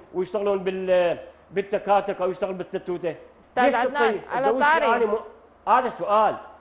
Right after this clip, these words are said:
Speaker 1: هذا سؤال. أكو عدم تطبيق حقيقي لتوزيع الثروة بشكل عادل في العراق.
Speaker 2: أستاذ عدنان، على طاري اليوم، آه، راتب الرعاية، يعني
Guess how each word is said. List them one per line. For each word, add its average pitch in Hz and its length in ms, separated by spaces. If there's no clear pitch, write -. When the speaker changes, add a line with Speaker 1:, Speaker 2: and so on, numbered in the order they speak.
Speaker 1:
هذا 226 200
سؤال. 240 460
أكو 247 320
عدم 233 400
تطبيق 214 680
حقيقي 226 680
لتوزيع 196 580
الثروة 226 360
بشكل 185 340
عادل 185 280
في - 80
العراق. 139 260
Speaker 2:
أستاذ 294 240
عدنان، 269 380
على 277 260
طاري 370 340
اليوم، 311 460
آه، 180 520
راتب 247 280
الرعاية، 240 500
يعني 220 280